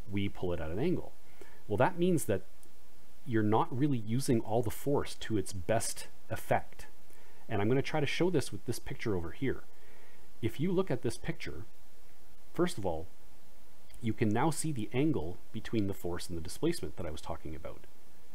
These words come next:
a little bit clearer. Like when, when it's zero, I'm actually gonna draw that a little bit better so it doesn't look like a full circle there.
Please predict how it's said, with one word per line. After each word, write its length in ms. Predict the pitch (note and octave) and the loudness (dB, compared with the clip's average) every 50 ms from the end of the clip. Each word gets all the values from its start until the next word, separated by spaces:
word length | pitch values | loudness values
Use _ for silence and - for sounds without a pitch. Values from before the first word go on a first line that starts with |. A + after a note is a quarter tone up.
| - - - - | -4 -4 -4 -2
a 60 | - | -2
little 180 | F2 F2+ E2+ E2 | -2 -2 -2 -2
bit 140 | D#2+ - - | -2 -2 -2
clearer. 400 | - - C3 G#2+ D#2 - - - - - - - - - - | -2 0 0 0 0 0 0 -2 -2 -2 -2 -2 -2 -2 -2
Like 160 | F2+ E2+ - | -2 -2 0
when, 140 | G2+ F#2 G2+ - | 0 0 0 0
when 160 | G#2 G#2+ G#2+ | 2 2 2
it's 120 | F#2+ F2 F#2 | 2 2 0
zero, 540 | F2 F2 G#2 C#3+ F3+ B2 F2 E2 F#2+ A#2 - - - - - - | 0 2 4 6 6 6 4 2 0 -2 -2 -2 -2 -2 -2 -2
I'm 140 | D#2 D#2+ | -2 -2
actually 400 | D#2 D#2 - - - D#2 D#2 D2+ - - - | -2 -2 -2 -2 -2 -2 -2 -2 -2 -2 -2
gonna 160 | - D#2 D2 | -2 -2 -2
draw 200 | D2 - D#2 D2+ | -2 -2 -2 -2
that 120 | D#2+ D#2 D2 | -2 -2 -2
a 20 | |
little 160 | D2 F#2 B2+ | -2 -2 0
bit 160 | D3 D3 C3+ - | 0 0 -2 -2
better 240 | F#2 F#2+ F#2+ F#2 - - - - - - - - - - - - - - - - - - - - - | 0 -2 -2 -2 -2 -2 -2 -2 -4 -4 -4 -4 -2 -2 -2 -2 -2 -2 -2 -2 -2 -2 -2 -2 -2
so 100 | - F2+ | -2 -2
it 80 | D#2+ | -2
doesn't 240 | - F2 D#2+ D#2+ E2+ | -2 -2 -2 -2 -2
look 140 | F2+ F2 - | -2 -2 -2
like 120 | D2 C#2+ | -2 -2
a 180 | D2+ D2 D2 - - - - - - - - - - - | -2 -2 -4 -2 -4 -4 -4 -4 -4 -4 -4 -4 -4 -4
full 160 | - - F2+ E2+ | -2 -2 -2 -2
circle 380 | - - D#2 - - D2+ D#2+ | -2 -2 -2 -2 -2 -2 -2
there. 220 | D#2+ D#2+ E2+ - | -2 -2 -2 -2